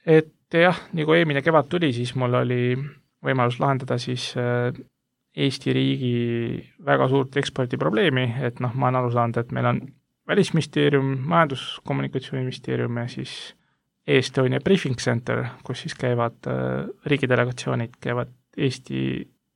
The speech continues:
tarkvara ja muude ka füüsiliste teenuste ekspordiga tutvumas, just eelkõige nagu digiteenuste ekspordiga Eesti esitluskeskuses ehk Briefing Centeris. Ja siis eelmine kevad, jah,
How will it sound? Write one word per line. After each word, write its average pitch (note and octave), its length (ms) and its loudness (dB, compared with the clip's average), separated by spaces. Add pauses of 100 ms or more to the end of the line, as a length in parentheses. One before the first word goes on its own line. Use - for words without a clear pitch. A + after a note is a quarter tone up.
(220)
tarkvara B2 720 4
ja B2+ 100 0
muude B2 440 4 (560)
ka B2 80 2
füüsiliste D3 440 4
teenuste B2 340 2
ekspordiga A#2+ 680 0
tutvumas, A#2 500 0 (680)
just - 160 -4
eelkõige A2+ 300 2
nagu A#2 160 -4
digiteenuste A#2+ 580 -2
ekspordiga C3 480 -6 (720)
Eesti C3 560 2
esitluskeskuses B2 720 -2
ehk - 100 -12
Briefing B2+ 300 2
Centeris. B2 480 -4
Ja C3 160 4
siis C3 180 -2
eelmine C#3+ 240 2
kevad, C#3 280 2
jah, C#3 80 -4